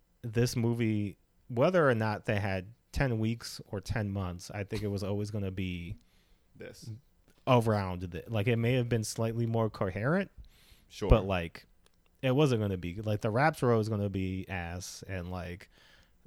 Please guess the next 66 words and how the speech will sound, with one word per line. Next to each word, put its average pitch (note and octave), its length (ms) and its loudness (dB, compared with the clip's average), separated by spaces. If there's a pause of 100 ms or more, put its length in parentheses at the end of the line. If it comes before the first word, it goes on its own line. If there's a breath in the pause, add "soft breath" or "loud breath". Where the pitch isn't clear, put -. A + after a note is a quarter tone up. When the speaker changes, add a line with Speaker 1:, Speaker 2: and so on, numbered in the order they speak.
(100)
Speaker 1:
it B2 80 0
was A2 140 2
always A#2 180 2
gonna A2 200 0
be, G2+ 140 0
like, F#2+ 180 -2
a G2 60 0
goofy G2 380 -4
kids G2 260 0
movie. F2 480 -4
So G2+ 200 -4
I F#2 60 0
don't G#2+ 80 0
Speaker 2:
Right, G#2+ 140 0
Speaker 1:
think A2 140 0
Speaker 2:
right, G2+ 100 0
Speaker 1:
it - 40 0
was G2 80 -2
Speaker 2:
right. G#2+ 140 0
Speaker 1:
necess-, E2 180 -6
I A#2 100 2
don't, C3+ 120 0 (300 soft breath)
and C#3+ 140 4
I E3+ 40 8
don't F3+ 120 4
think F3 140 0
they E3 100 6
were, B2+ 400 2 (580)
like, A#2+ 280 4
it C3+ 100 6
was C#3+ 180 6
just D3+ 180 0
a B2+ 60 6
weird B2+ 560 4 (220)
kind A#2+ 240 0
of G#2 100 0
back G#2 200 0
and A2+ 100 -2
forth A2 220 0
between A2 280 -2
the G2 60 -2
studio G2 500 2
and F#2+ 120 -4
Paul A2+ 140 4
Michael F#2+ 260 -2
Glazer G2+ 380 -2
of, F#2 100 -12
like, F#2 220 -8 (440 loud breath)
they B2+ 120 6
were D3+ 80 8
like, B2 200 4
"Make C3 200 4
a D3 100 6
goofy A#2+ 460 2
kids A#2+ 260 2
comedy," F2+ 560 -2
and F#2+ 120 -2
he G#2+ 80 0
was G2+ 200 -4
like, F#2+ 160 -4
I A2 140 -2
wanted A#2 260 2
to G#2+ 80 0
make G#2 160 0
a G2 60 -2
serious G2 760 -2